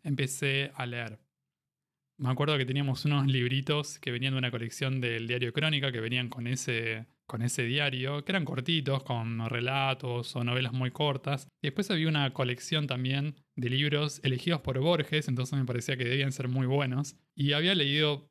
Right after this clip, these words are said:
a lo largo de los años fui leyendo varios de esos. Y me gustaba leer libros que tal vez eran más desafiantes para mi edad. Para darles una idea, tipo los doce o trece años, me puse medio por leer Rayuela de Cortázar. Primero había empezado leyendo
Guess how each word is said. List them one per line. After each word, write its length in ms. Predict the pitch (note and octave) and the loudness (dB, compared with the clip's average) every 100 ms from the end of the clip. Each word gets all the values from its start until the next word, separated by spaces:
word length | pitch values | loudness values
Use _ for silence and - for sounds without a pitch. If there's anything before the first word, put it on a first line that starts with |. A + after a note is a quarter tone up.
| _ - | _ 0
a 80 | |
lo 60 | C#3 | 2
largo 180 | C#3+ D#3 | 2 2
de 60 | |
los 120 | D3 E3+ | 2 4
años 160 | F3+ | 2
fui 140 | F3+ C#3 | 2 0
leyendo 400 | B2+ C#3+ C3+ B2 | 0 0 0 0
varios 480 | B2+ B2+ A#2+ A2+ | -2 -2 -4 -6
de 160 | A#2+ A#2 | -6 -6
esos. 420 | A2 C#3 C3 - - _ _ _ | -8 -8 -8 -10 -20 _ _ _
Y 200 | E3+ E3+ | 0 4
me 80 | F#3 | 4
gustaba 320 | F#3+ A3+ C4+ | 4 2 4
leer 180 | E3 E3+ | 4 4
libros 300 | E3+ F#3 F3 | 4 4 2
que 80 | C#3 | 0
tal 100 | C3+ | 0
vez 160 | C#3+ | 0
eran 160 | D3 B2+ | 0 0
más 140 | C#3 | 0
desafiantes 800 | C#3+ B2+ - D3 C#3+ C3 C#3+ - | -2 -4 -2 -2 -2 -2 -6 -6
para 260 | - B2 A2 | -6 -2 0
mi 100 | B2 | 0
edad. 340 | C3+ C3+ D3 _ _ - | 0 -2 -6 _ _ -4
Para 140 | B2+ | -2
darles 220 | C3 C#3+ | 0 0
una 140 | C#3 C3+ | 2 2
idea, 480 | C3 C#3+ C#3+ C3+ - | 2 2 2 -2 -6
tipo 220 | C3 C3 | -4 -2
los 240 | B2+ C3+ | -2 0
doce 280 | C3 C#3 C3+ | 2 2 0
o 20 | |
trece 340 | C3 B2+ - C3+ | -2 -2 -2 -2
años, 420 | C#3 D3 D#3+ F#3+ - _ | 0 -2 -2 -6 -14 _
me 140 | - B2 | -2 0
puse 320 | C3 B2+ C3 | 0 0 2
medio 200 | C3 C3 | 2 0
por 220 | C3+ A#2+ | -4 -4
leer 340 | A#2+ B2 C3 - | -4 -4 -6 -6
Rayuela 640 | - - - C3 C3 D#3+ | -4 -4 0 0 0 -4
de 220 | D#3+ C3+ - | -4 -2 -2
Cortázar. 560 | B2 A#2 B2+ - D3 | -4 -2 -4 -2 -2
Primero 260 | C3+ A#2+ B2+ | -2 0 2
había 120 | C#3+ | 2
empezado 400 | B2 A#2+ C3 A#2+ | 0 -4 -4 -4
leyendo 520 | A#2 - B2+ B2+ B2 | -4 -2 0 0 -2